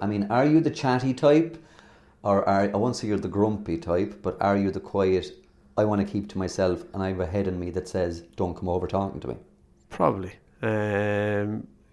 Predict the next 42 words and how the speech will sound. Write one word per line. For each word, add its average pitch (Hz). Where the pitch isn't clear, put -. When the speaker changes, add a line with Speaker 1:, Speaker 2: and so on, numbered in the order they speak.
Speaker 2:
you -
tend 208
to -
talk 110
to -
the 98
guys 98
that 98
are 95
sitting -
around 101
you 98
anyway, 95
and 95
they 104
tend 110
to 107
be 101
the 95
same 104
generation 98
as 98
you. 90
Speaker 1:
Yeah. 98
Speaker 2:
Um, 95
you 113
know, 101
so 107
the 101
younger 104
lads 98
would 92
be 95
further 101
away, 98
and 92
yeah, -
y-, 76
y-, 120
I 110
don't 101
know. 95